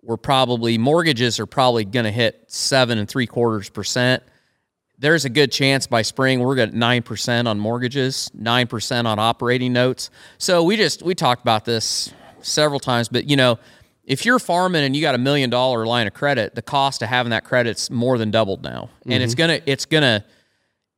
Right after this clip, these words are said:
Speaker 1: basically it's gonna triple because you could have been at three percent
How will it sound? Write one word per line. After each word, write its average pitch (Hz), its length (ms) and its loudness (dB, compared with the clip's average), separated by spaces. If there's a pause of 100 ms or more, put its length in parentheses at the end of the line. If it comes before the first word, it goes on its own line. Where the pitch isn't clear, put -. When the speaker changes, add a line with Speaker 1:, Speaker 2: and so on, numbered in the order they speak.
(200)
Speaker 1:
basically 151 440 0
it's 123 100 -4
gonna 120 160 0
triple 101 400 -2
because 120 640 0
you 185 80 -2
could 202 160 0
have 127 80 2
been 127 160 2
at - 80 -10
three 175 220 0
percent 135 580 0